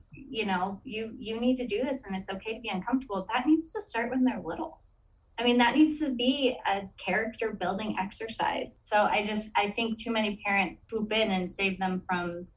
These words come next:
being a little uncomfortable, or not just saying, "Okay, you can do this. And when you're done, I'm gonna be here and we're gonna hang out and watch a movie," or, like, connect.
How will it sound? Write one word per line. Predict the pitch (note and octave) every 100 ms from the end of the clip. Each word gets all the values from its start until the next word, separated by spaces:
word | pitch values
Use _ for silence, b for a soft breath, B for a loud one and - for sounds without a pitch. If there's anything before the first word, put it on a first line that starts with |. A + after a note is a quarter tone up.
| G3
being | G3 F#3+ F3 F#3
a | F#3
little | F#3 F#3+
uncomfortable, | F#3 - F#3 - - G3+ G#3+ G3
or | G3
not | F#3+ F3 -
just | F#3+ - -
saying, | F#3 F#3
"Okay, | F3 G#3 F3+ - - -
you | G#3+
can | A3+
do | A3 A#3
this. | - -
And | G3
when | G3 G#3
you're | G#3+ G3+
done, | F#3 G3+ A#3 F#3+
I'm | G3
gonna | G3+
be | G3 F#3+
here | F#3+ F#3+
and | F#3
we're | F3+ F3+
gonna | F3+ F3+ E3 - - _ _ _
hang | - F#3+
out | F3+ E3+
and |
watch | - - -
a |
movie," | F3+ F3+ F3+ -
or, | G3 F#3
like, | F#3+ G3 B B -
connect. | - G#3+ G#3 - - -